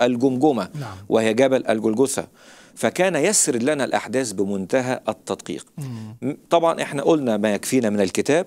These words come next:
Speaker 1: لكن
Speaker 2: مم.
Speaker 1: أروح للشهادات الخارجية. الشهادات الخارجية عندي كتابات وثنية رومانية،
Speaker 2: مم.
Speaker 1: يعني مش من مؤمنين.
Speaker 2: وهدول ضد
Speaker 1: و-،
Speaker 2: المسيحيين.
Speaker 1: تمام. وعندي كتابات يهودية، وعندي كتابات جغرافية أو اكتشافات أثرية
Speaker 2: مم.
Speaker 1: جغرافية.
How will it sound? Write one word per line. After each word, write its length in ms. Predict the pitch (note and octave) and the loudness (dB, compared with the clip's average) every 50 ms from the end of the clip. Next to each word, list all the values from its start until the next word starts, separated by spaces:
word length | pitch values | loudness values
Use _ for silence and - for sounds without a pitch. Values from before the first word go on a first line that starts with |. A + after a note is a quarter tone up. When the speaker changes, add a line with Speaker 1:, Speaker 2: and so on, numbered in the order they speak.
| - | -2
Speaker 1:
لكن 240 | - - C#3 C3 A2+ | -2 -2 -2 -2 0
Speaker 2:
مم. 60 | G2+ | 0
Speaker 1:
أروح 240 | G#2+ A#2+ C3+ C3 - | 2 2 0 0 -2
للشهادات 480 | G#2 F#2+ - - G2 G2 F#2 G2+ F#2+ - | -2 -2 -2 0 0 0 0 0 -2 -2
الخارجية. 460 | F2 - - D#2+ D2 C#2 D2 B1+ A1 - - - - - - - - _ - | -6 -6 -4 -4 -4 -4 -6 -8 -10 -10 -18 -20 -20 -20 -20 -20 -20 _ -4
الشهادات 480 | A#2 - - C#3+ C3 C#3+ D#3+ G#3+ G#3 G3 | -2 0 0 0 0 0 0 0 -2 -2
الخارجية 480 | D#3+ - D#3 C3+ B2 B2 C3 C#3 B2+ | -4 -2 0 0 0 2 2 2 2
عندي 280 | B2 D3+ F3 E3 D3 C3 | 2 0 0 0 -4 -4
كتابات 640 | - C#3 B2+ - B2 A#2 A2+ B2 A#2 G#2 F#2+ - - - _ | -2 -4 -2 0 0 0 2 2 2 2 0 -2 -8 -10 _
وثنية 580 | - G#2+ B2+ C3+ C3 - B2+ B2+ C#3+ D#3 D#3 C#3+ | 0 0 0 0 0 0 0 0 0 0 0 0
رومانية، 640 | C3 C3 C3 B2+ C3+ C#3+ D#3+ G3 D#3 G2+ - - - _ _ _ _ - | 2 2 2 2 0 0 0 -2 -2 -4 -6 -8 -12 _ _ _ _ -8
Speaker 2:
مم. 280 | D3+ C#3+ C3+ B2+ B2 A#2 | -6 -6 -6 -4 -2 0
Speaker 1:
يعني 220 | G2+ G2+ G#2 A2 | 0 0 2 0
مش 220 | C#3 D3 - - | 0 0 -2 0
من 120 | D3 D3 D3 | -2 -2 0
مؤمنين. 500 | D3+ C#3+ C3+ C#3+ D#3 F3 E3 A#2 F2 - - _ _ - | 0 0 0 0 0 0 -2 -2 -4 -8 -14 _ _ -8
Speaker 2:
وهدول 340 | A2+ C3+ C#3 D#3 D3 D3 C#3 | -6 -2 0 0 0 0 0
ضد 280 | C#3 F3 D3+ A#2 G#2 D3 | 0 0 -2 -2 -2 0
Speaker 1:
و-، 240 | C#3 C#3 B2 B2 | 0 2 4 2
Speaker 2:
المسيحيين. 500 | C3 C3 B2+ C3 C3+ B2+ - - - - | 2 2 0 -4 -2 -2 -2 -2 -2 2
Speaker 1:
تمام. 360 | - C#3 C#3 D3 C#3+ A#2+ G2+ G#2 | 2 2 4 4 2 0 -2 0
وعندي 380 | G#2+ A#2 B2+ C#3+ G3 G#3+ F#3+ F#3 | 2 4 4 4 2 0 -2 -4
كتابات 580 | - - D#3+ - D3 C#3 B2+ C#3+ B2+ - - D3 | -2 -2 -2 0 0 2 2 2 0 2 2 2
يهودية، 640 | E3 D#3 C#3 B2 A2+ G#2 G#2 G2 G2 G#2+ C3+ F3 - - - - - - - | 2 2 2 2 2 2 2 2 2 2 0 0 -4 -12 -20 -20 -20 -8 -2
وعندي 360 | A2 A2 A#2 C#3+ E3 D#3+ C#3+ | 2 4 4 4 4 2 -2
كتابات 420 | B2 - C3+ - A#2+ G#2+ A#2 B2 A2 | -2 -2 -2 0 2 2 2 2 0
جغرافية 680 | G#2 A2 A2 F#2+ G2 F2+ F2+ - - E2+ D#2 - - - - _ - _ _ _ _ A2 | 0 -2 0 0 0 -2 -2 -4 -4 -4 -4 -4 -8 -12 -20 _ -20 _ _ _ _ 2
أو 120 | B2 C3+ | 2 2
اكتشافات 540 | C3 - - B2 - A#2+ A2 - C#3+ D3 - | 2 0 -2 -2 -2 -2 -2 -2 -2 -2 0
أثرية 380 | - - - G#2+ G#2+ A#2 A2 G2 | -4 -2 0 0 2 2 2 2
Speaker 2:
مم. 60 | F#2 | 0
Speaker 1:
جغرافية. 480 | G2 F#2 F#2+ F#2 F2 - D#2+ - - | -2 -2 -2 -2 -4 -4 -6 -8 -8